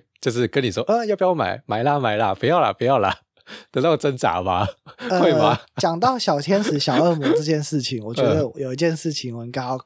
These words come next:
Speaker 2: 可以分享。
Speaker 1: 什么事情？
Speaker 2: 我相信，我相信每个人心中都会有什么小天使跟小恶魔。
Speaker 1: 对啊。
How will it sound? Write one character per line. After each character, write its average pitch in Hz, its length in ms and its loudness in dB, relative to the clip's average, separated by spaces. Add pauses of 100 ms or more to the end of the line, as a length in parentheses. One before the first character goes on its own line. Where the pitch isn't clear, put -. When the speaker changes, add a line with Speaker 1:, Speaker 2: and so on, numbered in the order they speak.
(200)
Speaker 2:
可 - 160 0
以 143 80 2
分 117 260 -10
享。 - 240 -8 (100)
Speaker 1:
什 - 140 -4
么 95 100 2
事 107 140 -2
情？ - 240 -4 (240)
Speaker 2:
我 170 180 0
相 214 240 0
信， 185 320 -4
我 - 100 0
相 247 140 2
信 262 120 0
每 180 160 2
个 139 120 -4
人 131 120 -4
心 160 180 0
中 160 180 2
都 151 140 2
会 170 100 4
有 143 120 0
什 123 120 -12
么 107 80 -10
小 104 200 -8
天 123 180 -4
使 - 180 -8
跟 117 140 -8
小 104 220 -8
恶 104 180 -6
魔。 - 200 -18
Speaker 1:
对 120 120 2
啊。 87 300 -2